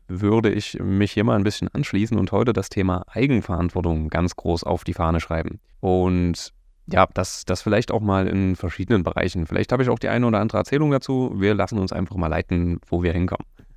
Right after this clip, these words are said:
Was ich auf jeden Fall vorab erzählen muss, um vielleicht so eine kleine storytechnische Einleitung zu haben.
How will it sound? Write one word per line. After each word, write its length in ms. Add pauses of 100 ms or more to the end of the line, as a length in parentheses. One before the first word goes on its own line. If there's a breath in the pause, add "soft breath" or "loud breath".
Was 240
ich 80
auf 100
jeden 200
Fall 180
vorab 440 (200)
erzählen 580
muss, 200
um 80
vielleicht 260
so 60
eine 120
kleine 460
storytechnische 840
Einleitung 420
zu 140
haben. 160